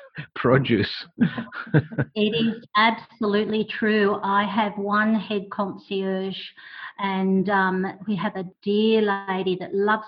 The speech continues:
Speaker 2: to cook, and her husband passed away, and she will come down every day with a silver tray, the silver teapot and everything for this particular head concierge.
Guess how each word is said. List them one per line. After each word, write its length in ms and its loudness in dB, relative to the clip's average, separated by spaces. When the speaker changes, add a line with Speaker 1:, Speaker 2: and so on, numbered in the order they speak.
Speaker 2:
to 80 -12
cook, 280 -8
and 100 -6
her 180 -2
husband 520 -4
passed 420 -6
away, 520 -2
and 160 -2
she 280 -2
will 160 0
come 300 -4
down 300 -4
every 300 -2
day 540 -4
with 140 -2
a 40 -6
silver 280 -2
tray, 520 -2
the 60 -8
silver 400 -4
teapot 640 -4
and 160 -10
everything 580 -6
for 80 -8
this 220 -6
particular 560 -8
head 300 -6
concierge. 680 -4